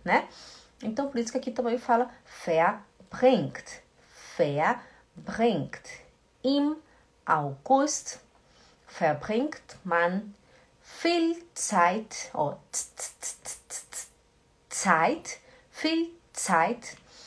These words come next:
am, am See oder im Schwimmbad. Verbringt é de passar tempo lá. Por exemplo, no agosto,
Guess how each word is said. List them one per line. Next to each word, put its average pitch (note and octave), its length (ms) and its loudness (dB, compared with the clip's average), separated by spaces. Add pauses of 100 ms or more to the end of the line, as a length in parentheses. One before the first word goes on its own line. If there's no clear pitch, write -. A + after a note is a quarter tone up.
(480)
am, A3+ 580 4 (400)
am G3+ 580 0 (380)
See A3 840 6 (840)
oder G3+ 580 4 (560)
im A3 500 0 (300)
Schwimmbad. - 960 -4 (1000)
Verbringt B3+ 960 4
é A3+ 200 10
de A#3 200 0
passar C4+ 400 0 (160)
tempo A#3+ 400 8
lá. E3+ 240 4
Por G3 160 -4
exemplo, F#3+ 360 0
no F#3+ 160 2
agosto, G3 720 2